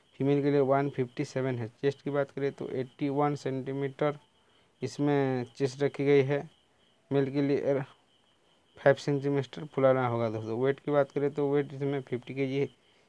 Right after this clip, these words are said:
Male के लिए और female के लिए फ़ोर्टी सिक्स केजी है। अठ-, hundred meter की रनिंग होगी दोस्तों,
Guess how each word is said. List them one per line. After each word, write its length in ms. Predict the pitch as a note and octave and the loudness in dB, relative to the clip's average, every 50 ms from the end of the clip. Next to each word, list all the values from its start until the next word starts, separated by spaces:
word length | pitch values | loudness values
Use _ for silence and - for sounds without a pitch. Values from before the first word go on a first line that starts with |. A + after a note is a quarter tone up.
| _ _ - | _ _ 0
Male 180 | C#3 C#3 C#3 C#3 | 0 0 0 2
के 120 | C#3+ D3+ | 0 0
लिए 200 | D3 C#3+ D3+ C#3 | 2 2 2 2
और 200 | E2+ - D3 D3+ | 2 4 2 2
female 380 | C#3 - - C#3 C3+ C#3 C3+ C3 | 2 -2 -4 -2 -2 -2 -2 0
के 80 | C3+ | -2
लिए 160 | C3+ C3+ D3+ C#3+ | -2 -2 -2 -4
फ़ोर्टी 340 | - - - B2 - C3+ | -6 -6 -8 -8 -6 -6
सिक्स 260 | B2+ - - C3 B2+ - | -10 -8 -8 -8 -8 -8
केजी 300 | - - A#2+ A2 A2+ A#2 | -6 -6 -6 -4 -4 -6
है। 220 | A2+ G#2 G2+ - - | -6 -8 -10 -10 -12
अठ-, 320 | - A2+ - - - - - | -14 -16 -16 -16 -16 -12 -12
hundred 460 | - - C#3+ C#3 B2+ C3 C3+ C#3 C#3+ | -10 -8 -6 -4 -4 -2 0 0 0
meter 240 | C#3+ C3+ C3+ C3+ C#3 | 0 -2 -2 -4 0
की 100 | C#3 C#3+ | 0 2
रनिंग 320 | C3 C3 C3 C3+ C#3 C3+ | 2 2 2 0 -4 -4
होगी 180 | C3 C3+ C3+ C3+ | -4 -4 -4 -4
दोस्तों, 400 | B2+ C3 B2+ A#2+ - - E3 | -4 -6 -8 -8 -8 -10 -10